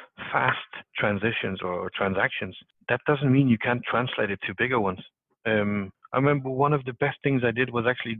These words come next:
using a specific phrase when I came into a meeting with a C F O, when he was standing in a suit and I was wearing my, uh, white t-shirt and the dungarees. You remember those, where people were like, "What the fuck are you doing, man?" And he came in and he was like, "I think you should suit up." And I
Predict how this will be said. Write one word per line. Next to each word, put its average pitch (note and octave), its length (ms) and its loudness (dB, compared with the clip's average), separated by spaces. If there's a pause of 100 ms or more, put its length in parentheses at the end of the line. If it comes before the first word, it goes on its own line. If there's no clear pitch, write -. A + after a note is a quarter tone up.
using B2+ 440 0
a A2 60 -2 (100)
specific - 580 -4
phrase A#2+ 240 2 (220)
when A2+ 240 2
I A#2+ 80 4
came A#2 260 2
into A2 380 2
a G2+ 40 0
meeting G#2+ 380 2
with G2+ 160 0
a G2 140 -8
C G#2 120 -6
F G2 140 -6
O, G#2 180 -4 (280)
when G2+ 120 0
he A2+ 120 8
was A2+ 180 6
standing A2+ 360 2
in G#2 100 4
a F#2+ 120 0
suit A2 200 0
and F#2+ 100 -2
I G#2 60 4
was G2+ 180 2
wearing G#2+ 320 4
my, F#2 260 0
uh, F2+ 260 -4 (480)
white A2+ 260 2 (120)
t-shirt G#2+ 320 0
and F#2 120 -2
the G2 80 -4
dungarees. G#2 640 0
You F#2 80 -8
remember G2+ 360 -2
those, G2+ 280 0 (180)
where G2+ 120 -6
people G2 280 -6
were G2 100 -2
like, F#2 220 -4
"What G2+ 220 2
the F#2 120 -8
fuck F2 220 -2
are F2 40 -8
you F2+ 100 -8
doing, F#2 300 -8
man?" F2 200 -2 (560)
And C3 140 2
he C#3+ 140 2
came C3 240 0
in C3+ 100 6
and A#2 100 6
he A#2+ 120 8
was B2+ 140 4
like, A2 140 4
"I G#2+ 220 2
think A#2 200 0
you A2 160 -2
should G2+ 120 -8 (100)
suit A2 220 0
up." A2 120 0 (640)
And G2 100 -4
I A2+ 60 4